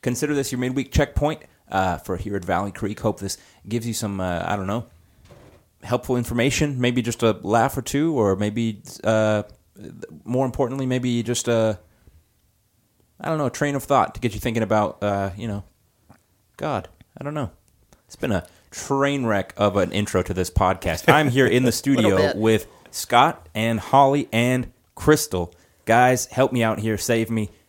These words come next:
Speaker 1: How are you today?
Speaker 2: I'm doing great, and I think we should start out by saying, uh, shout out to the Lucans because he gets offended if we don't. So,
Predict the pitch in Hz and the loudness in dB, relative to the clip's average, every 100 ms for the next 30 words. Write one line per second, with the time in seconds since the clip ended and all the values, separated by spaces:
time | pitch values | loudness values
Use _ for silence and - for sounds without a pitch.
0 | _ 107 107 98 95 90 87 - _ _ | _ 2 2 2 -4 -6 -6 -8 _ _
1 | _ _ _ _ _ _ - - - 233 | _ _ _ _ _ _ -20 -10 -4 0
2 | 254 202 160 165 160 165 - 185 170 175 | 0 0 0 2 2 0 -4 -6 -2 -4
3 | 180 190 - 180 - 156 - - 165 147 | -4 -8 -8 -8 -8 -10 -8 -8 -6 -6
4 | - 143 160 - 156 151 143 156 170 - | -6 -8 -8 -6 -6 -6 -8 -10 -12 -8
5 | 156 143 143 - 160 151 147 143 - - | -8 -6 -10 -6 -2 0 -2 -4 -6 -8
6 | 147 147 151 151 - 156 160 165 - - | -6 -4 -4 -8 -8 -6 -6 -8 -8 -8
7 | 143 139 135 - - - _ _ _ - | -10 -8 -8 -8 -10 -12 _ _ _ -20
8 | - 165 147 143 143 - 135 135 127 127 | -10 -8 -6 -6 -8 -10 -10 -10 -12 -12
9 | - - 90 71 - - 60 53 | -14 -12 -14 -16 -20 -12 -10 -10